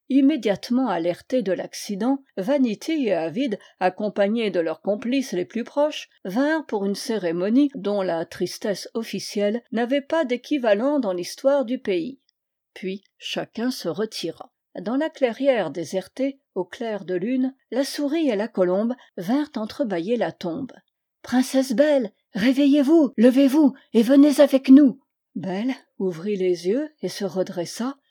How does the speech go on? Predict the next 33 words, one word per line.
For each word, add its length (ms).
Ai-je 200
dormi 360
longtemps ? » « 500
Non, 340
mais 80
certainement 600
assez 320
pour 180
que 80
Vanity 720
ait 180
eu 60
le 160
temps 240
d'envoyer 420
l'annonce 460
de 80
votre 340
mort 300
au 80
prince 280
Jean. 320
Il 100
importe 380
donc 320
que 80
vous 160
le 100
rejoigniez 640
au 60
plus 160
vite. » « 360
Mais 300